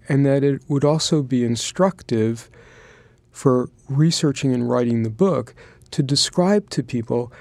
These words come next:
how they could hedge their bets about getting a healthier, longer-lived dog by going to a reputable breeder that had done all the appropriate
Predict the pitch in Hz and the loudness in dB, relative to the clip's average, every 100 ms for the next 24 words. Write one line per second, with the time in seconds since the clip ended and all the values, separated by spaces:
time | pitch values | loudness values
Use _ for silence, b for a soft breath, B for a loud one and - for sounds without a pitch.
0 | B B B - - 170 170 156 143 139 | B B B -16 -6 0 2 2 0 -4
1 | - - 175 151 - 147 127 113 117 101 | -6 -4 -2 -2 -2 0 0 -2 -4 -4
2 | - - - - b b 113 117 110 131 | -4 -2 -2 -6 b b 0 2 0 0
3 | 117 113 110 104 120 107 - 110 107 110 | 2 2 0 -4 -4 -4 -2 -2 -2 -4
4 | - 117 113 120 120 117 110 104 104 104 | -4 -2 0 2 0 0 -2 -2 -4 -4
5 | - 160 185 113 110 - B B B _ | -2 0 2 0 -4 -8 B B B _
6 | 120 120 110 123 131 135 131 - 117 117 | 0 2 2 2 4 2 0 -2 0 0
7 | 117 - 113 107 117 107 180 185 120 123 | -2 -2 -2 -2 -4 0 2 2 -2 -2
8 | 123 123 - - 120 113 127 123 123 - | -4 -4 -8 -6 -6 0 2 2 0 -2
9 | 131 139 131 120 117 - 127 117 120 113 | 0 0 0 -2 -2 -2 -4 -2 -2 0
10 | 110 | 0